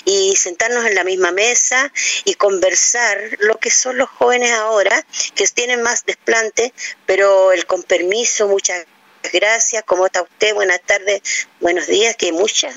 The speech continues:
jóvenes se han olvidado. Sin embargo, los jóvenes que llegan a la Casa de la Cueca, es un placer compartir con ellos, porque saben, saben ya el por qué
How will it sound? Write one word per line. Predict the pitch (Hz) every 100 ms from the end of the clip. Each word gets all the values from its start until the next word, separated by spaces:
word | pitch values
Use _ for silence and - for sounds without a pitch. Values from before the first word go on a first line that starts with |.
| -
jóvenes | - - 175 185 196 226 - -
se | - -
han | 185 208
olvidado. | 214 240 339 156 - - - -
Sin | - 185
embargo, | 175 185 208 214
los | 190
jóvenes | - 202 202 196
que | 175
llegan | 185 190 185
a |
la | 175 170
Casa | 180 - 185
de | 170
la | 165
Cueca, | - 190 190 190 - - -
es | - 170 180
un | 170
placer | - 156 - - 220 311 - _
compartir | - 180 175 175 - 180
con | - 185 185
ellos, | 175 151 147 - - _ _ - _
porque | - 175 175
saben, | - 285 208 139 123 127 _ - - _ -
saben | - 208 180 147 139
ya | 139 165 165 - - - -
el | 175 180 170
por | 175 165
qué | - - 247 311 403